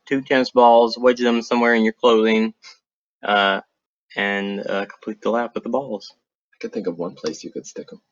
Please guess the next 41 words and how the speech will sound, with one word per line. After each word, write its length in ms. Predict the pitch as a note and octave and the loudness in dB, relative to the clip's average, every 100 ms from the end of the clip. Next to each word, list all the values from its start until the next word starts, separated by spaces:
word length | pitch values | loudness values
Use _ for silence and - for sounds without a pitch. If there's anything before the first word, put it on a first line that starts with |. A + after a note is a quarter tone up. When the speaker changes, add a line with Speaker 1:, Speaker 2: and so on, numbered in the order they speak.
| - | -10
Speaker 1:
If 120 | A2 | 0
they 120 | A2 | 0
fall 280 | - B2+ B2 | 4 4 6
out 180 | B2 A#2+ | 6 4
mid-lap, 520 | A#2 A2+ A#2 A2+ A2 | 2 2 4 4 2
twenty-five 540 | - A#2+ A2 A2+ G#2 - | -2 -2 0 0 0 -2
push-ups 640 | A2+ - A2 G#2 - - _ - | -6 0 0 0 -8 -20 _ -8
and 360 | G#2 F#2+ G3 - _ _ _ - | -6 -6 -8 -10 _ _ _ -8
put 100 | G#2+ | -6
them 140 | F#2+ | -6
back 180 | G2 - | -6 -8
in. 160 | A2 A2 _ _ _ _ _ _ _ _ _ - - _ _ _ _ - C6+ C6+ - - - - - _ _ - - | -10 -12 _ _ _ _ _ _ _ _ _ -20 -20 _ _ _ _ -18 -16 -8 -4 0 -2 -2 -20 _ _ -14 -12
Speaker 2:
Well, 120 | F2+ | -10
I'm 80 | G2+ | -10
gonna 140 | B2+ A#2+ | -8 -4
bring 160 | A2+ | -4
my 140 | G2 F2 | -4 -10
camera 340 | - G#2 F#2 | -10 -10 -10
with 200 | F2 - _ | -12 -16 _
me, 60 | F#2+ | -16
so 340 | - F#2 F3 _ _ _ | -10 -10 -10 _ _ _
Speaker 1:
All 60 | C3 | -4
Speaker 2:
I 40 | A2+ | -2
Speaker 1:
right. 60 | |
Speaker 2:
can 200 | - F2 - _ _ _ _ | -4 -8 -16 _ _ _ _
videotape 460 | A2 G2 F#2 G2 F#2 | -8 -8 -10 -12 -10
you 60 | F#2+ | -10
doing 200 | F#2 F2 | -10 -12
push-ups. 520 | - - - _ _ _ - | -18 -20 -20 _ _ _ -10
<laughs> 80 | - - - _ _ _ _ _ _ _ - - - - - _ _ | -8 -8 -14 _ _ _ _ _ _ _ -20 -20 -20 -20 -20 _ _
You 120 | C3+ | 2
have 100 | - | 2
pockets 380 | - A#2 - - | 2 -2 -2 -8
though, 120 | G#2 | -8
right? 160 | - F#2+ | -8 -10
You 120 | - | -12
just 140 | - - | -16 -20
stick 120 | - | -14
'em 60 | - | -10
in 60 | |
your 60 | F#2 | -10